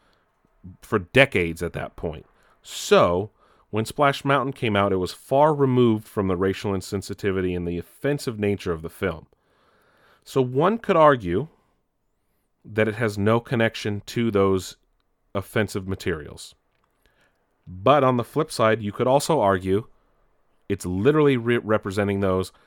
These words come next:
and causes people to seek out the film to, to watch it and see it and, and use it as a, a rallying cry, which most people are not. However,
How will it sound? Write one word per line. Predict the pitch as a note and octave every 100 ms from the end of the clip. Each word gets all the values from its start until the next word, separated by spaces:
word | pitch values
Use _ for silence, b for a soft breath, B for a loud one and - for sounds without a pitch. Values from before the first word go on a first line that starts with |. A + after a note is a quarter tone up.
| b b b
and | G2 F#2+
causes | - A#2+ B2 B2
people | - B2 - G#2
to | - E3+
seek | E3+ - G3 F3
out | E3 E3
the | -
film | - D#3 C3 F2 E2+ - _ _ _ _ _ _ _ _ _ _ _ _
to, | - A#2 G#2+ G2+ - - -
to | G#2+
watch | G#2 A2 A#2 -
it | A#2 -
and | G#2
see | - A2 G2+
it | G2 -
and, | F#2+ F#2+ F#2
and | F#2+ F#2 F#2+
use | G2 A#2+ A#2
it | G#2+
as | F#2+
a, | F#2+ E2+ -
a | F2+ E2+
rallying | E2+ F#2 F2 E2+ E2 D#2
cry, | - F2 - D#2
which | E2 - - -
most | B2 B2+
people | - A2+ G#2+
are | F#2
not. | D#2+ - _ b b b b
However, | - A2 A#2+ G#2+ D#2